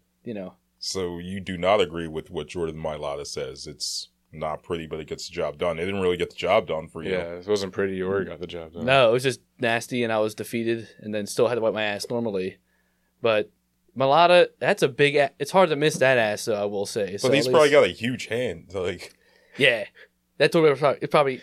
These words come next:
Speaker 1: now, we'll say that's another twofold thing then. Is it easier to wipe your hand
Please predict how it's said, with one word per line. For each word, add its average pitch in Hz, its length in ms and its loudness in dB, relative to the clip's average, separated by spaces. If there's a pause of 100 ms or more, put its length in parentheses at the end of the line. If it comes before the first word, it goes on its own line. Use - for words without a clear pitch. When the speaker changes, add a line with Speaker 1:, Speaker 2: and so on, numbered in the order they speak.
Speaker 1:
now, 156 380 4 (220)
we'll 156 220 4
say 135 220 2
that's 131 180 2
another 135 240 2
twofold 110 480 -2
thing 110 220 -6
then. 104 260 -4
Is 117 160 -4
it 117 100 -6
easier 139 380 0
to 131 80 0
wipe 127 180 2
your 120 120 -2
hand 127 340 -2